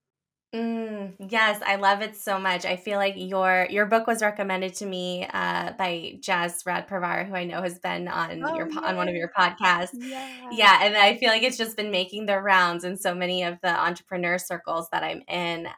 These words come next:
Speaker 1: I feel like overwhelm can so easily become a second language, both in entrepreneurship and in, like, sustainability and social impact work, which I know a lot of our listeners and the women in my world,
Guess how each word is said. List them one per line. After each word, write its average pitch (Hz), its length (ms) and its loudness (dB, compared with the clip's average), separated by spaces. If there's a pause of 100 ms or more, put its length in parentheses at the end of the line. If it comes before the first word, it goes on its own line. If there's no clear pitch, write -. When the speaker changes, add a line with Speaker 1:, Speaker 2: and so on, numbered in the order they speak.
Speaker 1:
I 185 160 -4 (140)
feel 175 240 -4
like 170 380 -8 (440)
overwhelm 190 1000 2
can 190 180 -8
so 185 260 -4
easily 180 460 -6
become 165 720 -8 (440)
a - 60 -6
second - 300 -2
language, 180 580 0
both 208 220 2
in 196 80 -2
entrepreneurship 175 920 -4
and 170 400 -4 (100)
in, 165 240 -6
like, 165 240 -12
sustainability 175 600 -6
and 180 100 -10
social - 300 -10
impact 294 380 -4
work, 208 220 -4
which - 140 -12
I 190 60 -6
know 180 240 -4
a 175 40 -6
lot 170 180 -4
of 175 160 -8
our 180 140 -8
listeners 220 440 -6
and 185 100 -10
the 180 40 -8
women 175 240 -8
in 170 160 -10
my 190 180 -6
world, 180 420 -2